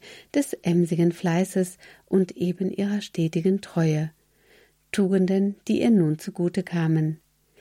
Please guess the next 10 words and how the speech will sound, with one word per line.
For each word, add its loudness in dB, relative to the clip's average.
Auch -2
beim 2
Gesinde 2
fand -4
Notburger 0
eine 0
hohe -4
Anerkennung 0
ihrer 0
Person. 0